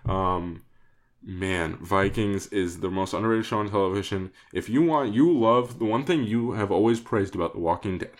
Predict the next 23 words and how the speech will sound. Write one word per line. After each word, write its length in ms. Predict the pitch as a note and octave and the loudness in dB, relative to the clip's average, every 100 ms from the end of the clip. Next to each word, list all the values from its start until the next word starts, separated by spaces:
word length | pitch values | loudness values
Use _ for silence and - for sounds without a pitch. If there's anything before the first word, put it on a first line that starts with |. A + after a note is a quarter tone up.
| _ _ _ _ - | _ _ _ _ 0
is 440 | G#2 F#2+ F#2+ F2+ | 4 6 4 -2
the 120 | - | -8
character 300 | G2+ G2+ F#2 F#2 | -4 -2 -2 -4
development. 520 | E2+ E2 C#2+ G#1+ - _ _ _ _ _ _ _ _ _ _ - | -2 -2 -2 -8 -16 _ _ _ _ _ _ _ _ _ _ -16
They, 420 | F#2+ G2+ A#2+ D3+ | 0 2 4 4
in 300 | D#3 A2 A2 | 2 -2 -2
Vikings, 540 | G2+ A2 A2+ F#2+ A#2+ | 0 -2 -2 -6 -6
just 240 | G2+ G2 - | -2 -2 0
recently, 400 | G#2 G2+ A#2+ G#2+ | -2 -2 -4 -4
in 80 | F2+ | -4
the 60 | |
last 280 | F2+ F#2 G#2 | -2 -2 -2
episode 200 | G2 - | -4 -4
that 120 | F2+ F2 | -4 -2
I 40 | |
watched, 420 | E2+ E2+ E2+ - | 0 -2 -4 -12
and 360 | - F#2+ F2+ F2+ | -10 -8 -6 -6
the 180 | D#2+ D2+ - | -4 -4 -2
last 200 | F#2 G#2 | -2 -2
episode 220 | - F2 | -4 -4
that 140 | E2+ | -4
was 120 | F2+ | 0
on, 300 | G2+ F2+ F2 | 2 2 0